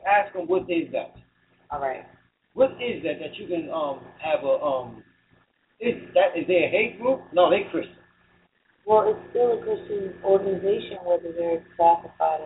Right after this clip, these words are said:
Speaker 2: as, you know, hating or anything, you know, it's still, you have, you know, you have a big cross symbol on your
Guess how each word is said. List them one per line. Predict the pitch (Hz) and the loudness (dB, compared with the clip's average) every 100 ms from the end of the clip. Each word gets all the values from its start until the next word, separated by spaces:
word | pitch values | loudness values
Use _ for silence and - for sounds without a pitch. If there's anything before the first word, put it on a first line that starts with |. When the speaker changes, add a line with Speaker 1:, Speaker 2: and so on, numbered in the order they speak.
| 151 | -12
Speaker 2:
as, | - _ | -20 _
you | 170 | -10
know, | 151 139 135 - _ - | -4 -4 -6 -10 _ -8
hating | 160 165 165 147 - | -4 -2 -2 -4 -6
or | 147 143 | -4 -4
anything, | - - - 147 143 143 - _ - - - - | -6 -14 -16 -12 -10 -12 -18 _ -20 -20 -18 -2
you | 160 | 4
know, | 143 135 | 4 4
it's | 123 - - | -2 -10 0
still, | 190 190 151 147 | 2 4 2 -4
you | 226 220 | -8 -4
have, | 185 - - - | -4 -4 -12 -12
you | 170 | -4
know, | 147 | -2
you | 175 190 | 2 4
have | 175 175 | 4 2
a | |
big | 170 170 - 185 | -6 -6 -4 2
cross | 180 170 - 175 | 4 2 -4 -12
symbol | 170 156 151 160 | -8 -6 -4 -6
on | 151 | -6
your | 151 | -10